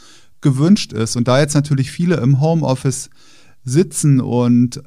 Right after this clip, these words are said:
letztendlich auch ganz selbstverständlich oder viel selbstverständlicher mit digitalen Tools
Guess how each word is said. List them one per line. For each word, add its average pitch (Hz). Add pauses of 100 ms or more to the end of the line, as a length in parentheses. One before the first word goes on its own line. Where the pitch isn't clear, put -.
(180)
letztendlich 135
auch 123
ganz 120
selbstverständlich 131 (140)
oder 123
viel 143
selbstverständlicher 139
mit 131
digitalen 127
Tools 131